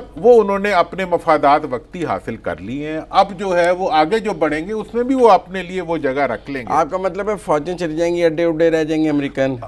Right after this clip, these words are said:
Speaker 1: وہ ان کی پریزنس بھی رہے گی۔ اچھا، اب اگلا جو اس کا اہم پہلو ہے وہ یہ ہے کہ جو افغانوں اور امریکہ کے درمیان جو ایگریمنٹ ہوگا، طالبان اور امریکہ کے درمیان ایگریمنٹ ہوگا،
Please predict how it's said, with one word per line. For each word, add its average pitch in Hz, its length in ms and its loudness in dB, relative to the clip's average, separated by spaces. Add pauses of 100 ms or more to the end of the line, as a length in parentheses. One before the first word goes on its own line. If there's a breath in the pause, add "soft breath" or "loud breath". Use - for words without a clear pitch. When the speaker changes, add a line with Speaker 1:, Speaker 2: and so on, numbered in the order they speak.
(120)
Speaker 1:
وہ 220 60 0 (260)
ان 127 80 -6
کی 143 140 -2
پریزنس 147 440 -2
بھی 165 120 -2
رہے 170 140 4
گی۔ 175 240 -6 (100)
اچھا، - 220 -4
اب 220 160 6 (120)
اگلا 196 440 6
جو 160 200 -4 (280)
اس 147 160 -12
کا 156 280 2
اہم 175 400 0
پہلو 117 400 -8
ہے 92 80 -8
وہ 139 240 -6
یہ 135 200 0
ہے 117 180 0 (480 loud breath)
کہ 214 140 -2
جو 214 300 6
افغانوں 165 800 2
اور 165 320 2
امریکہ 147 480 -4
کے 156 160 -6
درمیان 127 540 -6
جو 139 200 -4
ایگریمنٹ 127 560 -8
ہوگا، 95 440 -8
طالبان 131 680 0
اور 147 140 -2
امریکہ 127 420 -6
کے 127 80 -8
درمیان 107 580 -8
ایگریمنٹ 98 540 -12
ہوگا، 95 260 -10